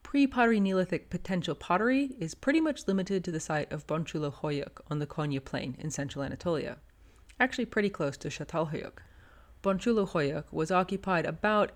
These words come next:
eighty-three hundred to seventy-eight hundred Cal B C E, and it's laid out actually pretty similarly to Çatalhöyük. Excavations here found seventy-seven fragments of pottery,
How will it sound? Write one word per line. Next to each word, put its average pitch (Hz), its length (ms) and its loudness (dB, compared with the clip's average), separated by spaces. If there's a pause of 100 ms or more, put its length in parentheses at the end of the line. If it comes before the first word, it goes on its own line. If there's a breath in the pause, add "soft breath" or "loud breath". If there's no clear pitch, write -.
eighty-three 247 520 2
hundred 190 340 0
to 180 60 -4
seventy-eight 165 520 0
hundred 147 280 -2
Cal 151 220 -2
B 143 160 -6
C 143 200 -8
E, - 340 -8 (100)
and 254 160 4
it's - 180 0
laid 254 220 4
out 220 160 4
actually 151 480 -4
pretty 190 280 -2
similarly 151 500 -4
to 151 100 -8
Çatalhöyük. 147 680 -8 (1040 soft breath)
Excavations 208 720 2
here 143 280 -2
found 147 400 -4
seventy-seven 190 720 2
fragments 139 360 -6
of - 100 -12
pottery, 190 420 -2